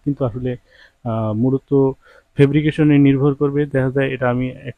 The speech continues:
এক জায়গায় দেখছিলাম, এটা হচ্ছে পপলিন ফেব্রিক, অর্থাৎ এটা হচ্ছে একটা ওভেন ফেব্রিক। তো ওভেন ফেব্রিকের জন্য কোথায় কতটুকু অ্যালাউন্স হবে? যদি এক সিএম এখানে হ্যাম দেখায়,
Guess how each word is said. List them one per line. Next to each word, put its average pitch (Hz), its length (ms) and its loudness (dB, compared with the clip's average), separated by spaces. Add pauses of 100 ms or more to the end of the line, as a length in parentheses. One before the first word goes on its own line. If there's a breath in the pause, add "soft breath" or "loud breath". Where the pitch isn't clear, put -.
(120)
এক 127 140 -6
জায়গায় 131 220 0
দেখছিলাম, 120 540 -4
এটা 117 240 -4
হচ্ছে 117 320 -10 (240)
পপলিন 143 340 -2
ফেব্রিক, 107 340 -8
অর্থাৎ 110 280 -10
এটা 120 140 -8
হচ্ছে 120 220 -10
একটা - 280 -16
ওভেন 139 320 0
ফেব্রিক। 101 320 -10 (540 soft breath)
তো - 60 -6
ওভেন 160 280 4
ফেব্রিকের 156 380 -2
জন্য 139 220 0
কোথায় 135 320 -6
কতটুকু 127 380 -10
অ্যালাউন্স 117 300 -6
হবে? 113 120 -10
যদি 120 280 -8
এক 127 220 -4
সিএম 143 220 -2
এখানে 131 340 -6 (280)
হ্যাম 123 220 -4
দেখায়, 127 300 -6